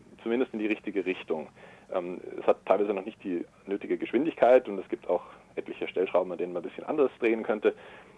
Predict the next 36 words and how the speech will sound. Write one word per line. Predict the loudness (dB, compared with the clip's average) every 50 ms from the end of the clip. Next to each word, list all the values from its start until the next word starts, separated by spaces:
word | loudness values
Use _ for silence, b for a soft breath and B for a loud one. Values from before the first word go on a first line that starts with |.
| B B _
Aber | 0 2 4 4 4 4 2 -2 -6 -8
dieser | -4 2 4 4 4 4
massive | 2 -2 0 2 2 2 2 0 -4 -4 -4 -2 -2 -2 -4 -4 -6 -12 -16 -18 -18 -18 -18 -18 -10
Beschleunigungs-, | -8 -6 0 2 4 4 4 2 2 0 0 -2 -4 -6 -10 -20 _ -18 -12 -6 -2
ähm, | -2 -2 -2 -4 -8 -8 -8 -10 -12 -14 -16 -12 -12
Effekt, | -12 0 2 2 2 2 0 0
der | 0 2
jetzt | 2 2 0 -2
da | -2 -4 -2
kommen | 0 0 0 0 -2 -2 0
soll, | 2 4 4 4 2 0 B B B B B B
mit | -14 -12 -10
diesem | -10 -8 -4
neuen | -2 -2 -2 -2 -4 -4
Wind | -4 -4 -4
an | -4 0 2
Land | 2 2 2 0 -2
und | -2 -2
Wind | -2 -4 -4
an | -4 -4
See | -2 -2 0 0
Gesetz | 0 0 0 0 -2 -4
zum | -8 -2
Beispiel, | 0 0 0 0 -2 -2 -2 -2 -2 B B B B B B B _
möglicherweise | 0 2 2 2 0 0 0 2 4 6 6 6 6 4 2 0
eine | -2 -2 -4
Solardachpflicht | 0 2 4 4 6 6 6 4 4 0 -2 -2 -2 0 -2
nächstes | -6 -6 -6 -6 -2 2
Jahr | 4 4 4 4
ist | 2 -2
in | -8 -10
Diskussion | -10 -10 -8 -6 -4 -2 0 0 0 0 -2 -6 -8
über | -8 -4 -2 -2 -2
das | -2 -4 -6 -4 -2
neue | 0 0 2 0 0
Gebäudeenergiegesetz, | 0 0 2 2 4 4 4 4 4 2 -2 -10 -18 -10 -6 -4 -4 -4 -4 -2 -2 0 4 4 4 4